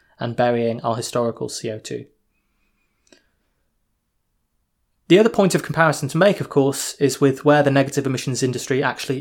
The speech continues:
is today. By twenty one hundred, these scenarios say we need to suck out fifteen billion tonnes a year.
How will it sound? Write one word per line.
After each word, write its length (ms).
is 240
today. 440
By 140
twenty 280
one 140
hundred, 360
these 200
scenarios 440
say 160
we 100
need 140
to 80
suck 220
out 160
fifteen 380
billion 280
tonnes 280
a 60
year. 220